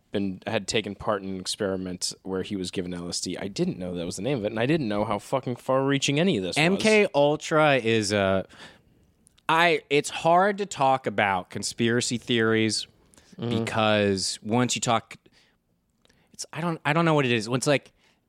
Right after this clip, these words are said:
Speaker 2: it's like you almost need to figure out, a, it needs to have its own terminology. Like, let's say I wanna talk about, uh, boxing with you.
Speaker 1: Yeah.
Speaker 2: Okay, we're talking about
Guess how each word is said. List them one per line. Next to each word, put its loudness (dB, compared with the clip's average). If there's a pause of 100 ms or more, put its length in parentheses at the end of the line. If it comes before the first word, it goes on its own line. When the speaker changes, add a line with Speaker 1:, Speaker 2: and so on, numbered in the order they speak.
(500)
Speaker 2:
it's 0
like 0
you 0
almost 4
need 4
to -4
figure 0
out, 4
a, -2
it -2
needs 0
to 2
have 2
its -4
own 0
terminology. 2 (280)
Like, 2
let's 2
say 4
I 6
wanna 4
talk 0
about, 2 (840)
uh, 2 (380)
boxing 0
with 0
you. 4
Speaker 1:
Yeah. 2 (200)
Speaker 2:
Okay, 0
we're 2
talking 0
about 0